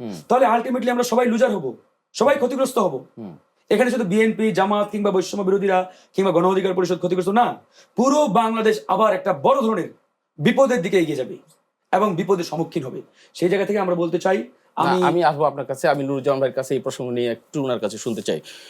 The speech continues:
Speaker 1: নুরুজ্জামান ভাই, এই যে তর্ক বিতর্ক যে চলছে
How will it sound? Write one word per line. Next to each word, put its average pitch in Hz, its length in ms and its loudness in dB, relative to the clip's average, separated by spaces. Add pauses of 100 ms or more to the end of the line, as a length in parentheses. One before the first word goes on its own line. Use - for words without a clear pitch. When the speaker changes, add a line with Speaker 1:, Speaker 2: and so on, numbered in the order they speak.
(100)
Speaker 1:
নুরুজ্জামান 170 380 2
ভাই, 165 180 4
এই 185 140 2
যে 185 140 2
তর্ক 160 340 -2
বিতর্ক 143 440 -6
যে 131 120 -8
চলছে 98 540 -2